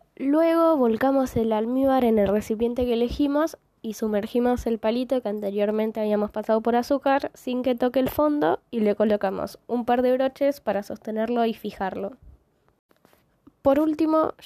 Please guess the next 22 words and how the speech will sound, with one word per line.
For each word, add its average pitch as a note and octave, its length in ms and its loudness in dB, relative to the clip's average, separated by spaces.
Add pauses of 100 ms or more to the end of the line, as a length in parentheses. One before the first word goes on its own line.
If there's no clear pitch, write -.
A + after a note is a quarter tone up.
llevamos A#3 460 0
el G#3+ 100 0
recipiente A3+ 800 -4
a A3 80 2
un G#3 160 0
lugar G#3+ 340 0
donde G3 300 -2
no G#3 120 -4
se B3 200 -8
mueva C4+ 560 0 (160)
y A3+ 100 -10
lo G3+ 80 -4
dejamos G#3+ 380 0
reposar G3+ 480 -2
a F#3+ 80 -6
temperatura G#3 640 0
ambiente C4 400 0
durante G3+ 440 -2
una B3 360 0
o G#3 100 0
dos G#3 140 2
semanas. G3 560 -6